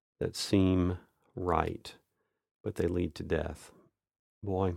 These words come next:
there's a lot of that in history. I think there is someone who's listening right now.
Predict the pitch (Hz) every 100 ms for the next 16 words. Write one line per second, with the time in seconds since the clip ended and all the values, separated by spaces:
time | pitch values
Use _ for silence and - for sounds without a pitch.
0 | - 101 101 101 101 104 98 95 - _
1 | _ _ - 101 98 - 95 98 131 -
2 | - - _ _ _ _ _ _ _ _
3 | _ - 117 160 214 - 135 113 - _
4 | _ _ _ _ _ _ - 120 - 135
5 | 131 131 107 85 - 80 80 80 82 78
6 | 82